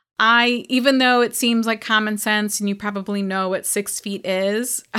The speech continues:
<laughs> I'm the kind of person that, like, I will stand at that line or that tape or that marker when I see it.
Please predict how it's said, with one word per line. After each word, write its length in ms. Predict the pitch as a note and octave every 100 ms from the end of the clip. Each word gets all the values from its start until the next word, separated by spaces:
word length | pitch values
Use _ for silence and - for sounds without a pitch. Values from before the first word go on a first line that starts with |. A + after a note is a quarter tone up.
| -
<laughs> 240 | - -
I'm 200 | C#4+ C4
the 80 | C#4+
kind 220 | C#4+ B3
of 100 | A#3
person 340 | - G#3 - B3
that, 120 | G#3+
like, 260 | G3+ G#3
I 100 | G#3
will 120 | G3+ A#3
stand 420 | - G3+ G3 F#3+
at 140 | F3+
that 240 | F3+ F3 -
line 460 | F3+ F#3 F#3+ F#3+ -
or 140 | F#3+
that 260 | F3+ F3 -
tape 480 | - G3+ G3 F#3 -
or 80 | F#3
that 200 | E3+ -
marker 380 | F#3 F3+ F#3
when 200 | F3 F3
I 100 | E3+
see 320 | F3+ - F3 C#3
it. 240 | A#2 -